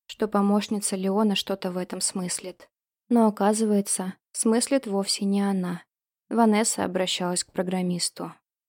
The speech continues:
В одной из сохранённых в облаке папок обнаруживается скрин переписки, где перечислены сайты, на которых можно найти спецов для решения подобных вопросов. Вроде ничего особенного,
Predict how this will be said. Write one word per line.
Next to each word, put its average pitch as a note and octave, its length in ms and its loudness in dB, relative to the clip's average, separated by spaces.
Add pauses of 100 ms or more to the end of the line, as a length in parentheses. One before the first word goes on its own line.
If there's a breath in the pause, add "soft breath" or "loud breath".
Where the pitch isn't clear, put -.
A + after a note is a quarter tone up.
(460)
В B3+ 140 2
одной B3 320 6
из B3 80 2
сохранённых A3 720 0
в G#3 40 0
облаке G#3 400 0
папок G#3+ 540 -4 (240)
обнаруживается G#3 840 2
скрин A3 320 2
переписки, G3+ 720 -2 (260)
где A3 200 2
перечислены G#3 680 0
сайты, G#3+ 560 -2 (300)
на B3+ 160 4
которых B3 440 2
можно G#3+ 320 6
найти G3+ 320 2
спецов - 600 -4 (140)
для A#3 160 6
решения G#3+ 500 2
подобных F#3 560 -2
вопросов. F#3 720 -4 (640)
Вроде B3+ 300 6
ничего A3+ 400 4
особенного, G3 760 0